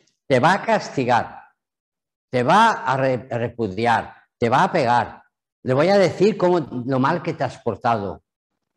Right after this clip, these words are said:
Ahí empieza la primera creencia, del miedo al padre. La segunda creencia, la supervivencia de la dos. Si dejo a mi marido,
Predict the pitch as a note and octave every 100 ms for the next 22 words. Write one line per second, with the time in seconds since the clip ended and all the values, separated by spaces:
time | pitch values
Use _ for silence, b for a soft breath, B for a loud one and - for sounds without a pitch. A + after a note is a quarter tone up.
0 | _ _ _ - B2+ C#3+ C#3 D3 D3+ B2+
1 | A#2 A2+ B2+ A#2 - F#2+ A2 A2 - G2+
2 | F#2+ G2 A2 D#3 E3+ F3 - G2+ F2 A#2
3 | A2 F#2+ E2+ - _ _ _ _ _ _
4 | - C3 - E3+ E3 B2+ C3+ A#2+ A2+ A#2
5 | - A#2 B2 A#2 C3+ D3 D3+ D#3 C3+ A2+
6 | G#2+ A2 - - _ _ _ _ _ -
7 | G#2+ A#2 - A2+ A2+ A#2 A#2+ C3 C#3 D#3
8 | C3 C3+ D#3+ D#3